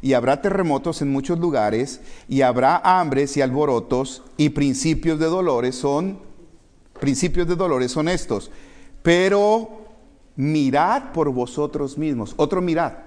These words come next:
Encontramos, "Mirad que no os, nadie os engañe,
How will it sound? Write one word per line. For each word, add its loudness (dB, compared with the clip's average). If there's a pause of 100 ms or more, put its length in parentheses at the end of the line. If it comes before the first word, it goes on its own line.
(540)
Encontramos, 0
"Mirad 2
que 2
no 0
os, -10
nadie -2
os -8
engañe, -2